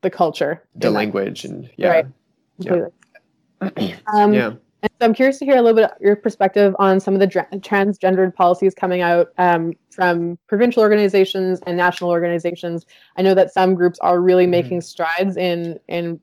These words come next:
Speaker 1: what they're doing to support their trans community.
Speaker 2: Mm-hmm.
Speaker 1: Um, I know the Manitoba Rowing Association, uh, a couple years ago, um, put out a policy that stated basically you, if you're competing in a Manitoba sanctioned event, um, you will, you get to compete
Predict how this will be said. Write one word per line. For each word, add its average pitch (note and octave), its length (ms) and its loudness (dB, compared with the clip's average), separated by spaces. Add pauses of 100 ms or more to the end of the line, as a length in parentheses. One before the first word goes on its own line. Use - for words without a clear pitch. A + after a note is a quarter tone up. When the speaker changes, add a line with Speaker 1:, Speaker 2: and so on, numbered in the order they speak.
Speaker 1:
what F#3 180 0
they're F#3 100 0
doing F3+ 200 -2
to - 60 -18
support - 340 -2
their F3+ 100 0
trans F3 300 -6
community. F#3 500 -2 (300)
Speaker 2:
Mm-hmm. B2 120 -6
Speaker 1:
Um, F3 420 2 (180)
I F#3+ 40 -2
know F#3 260 4
the F3 200 2
Manitoba F3+ 480 0
Rowing F3+ 160 2
Association, F3 920 -2 (280)
uh, E3+ 280 0
a - 20 -20
couple F#3 200 -4
years F3 240 2
ago, E3+ 400 2 (220)
um, E3 340 -2 (300)
put - 100 -8
out F3+ 100 6
a F3 60 0
policy F3+ 440 -4
that E3+ 300 0
stated F3 440 2
basically F3 420 -2
you, F3+ 420 0 (840)
if G3 140 2
you're G3+ 100 2
competing A3 420 0
in G3+ 80 2
a F#3 100 4
Manitoba F3+ 880 0
sanctioned F3 460 -6
event, E3+ 460 -2 (340)
um, E3+ 460 -2 (380)
you G3 220 2
will, F#3 240 4
you F#3+ 140 -4
get F#3 140 2
to - 80 -20
compete F#3 440 -2